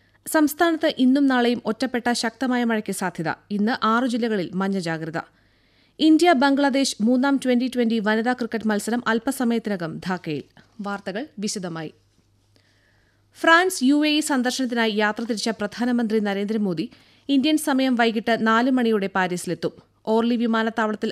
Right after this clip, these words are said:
അദ്ദേഹത്തിന് ആചാരപരമായ വരവേൽപ്പ് നൽകും. വൈകിട്ട് ഏഴരയോടെ സെനറ്റിലെത്തുന്ന നരേന്ദ്രമോദി സെനറ്റ് പ്രസിഡന്റ്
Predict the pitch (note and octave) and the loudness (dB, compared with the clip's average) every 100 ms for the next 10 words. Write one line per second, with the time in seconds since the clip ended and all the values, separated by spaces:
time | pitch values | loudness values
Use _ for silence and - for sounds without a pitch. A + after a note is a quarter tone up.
0 | - G3+ G#3+ G#3 G3+ - G#3 G#3+ B3 B3+ | -4 -2 -2 -4 -6 -2 -2 0 -2 -2
1 | A#3+ A3+ G#3+ G3 G3 G3 G3+ F#3 E3+ D#3+ | -2 -2 -2 -4 -4 -4 -6 -4 -6 -4
2 | F3+ _ _ _ _ _ _ A#3+ C#4+ D4+ | -6 _ _ _ _ _ _ 2 4 4
3 | E4 F4 - B3+ C4 C#4 C#4 B3 - - | 0 0 2 2 4 2 0 0 -2 -2
4 | A#3+ A#3+ C4+ B3+ A#3+ A#3 G#3+ G#3 G#3+ A#3 | -2 -2 -2 -2 0 0 0 0 0 0
5 | A3 F3 A#3+ - _ - - C#4+ D4+ D4 | 0 -2 -4 -8 _ -8 0 2 2 0
6 | C#4 B3+ B3 | -2 0 -2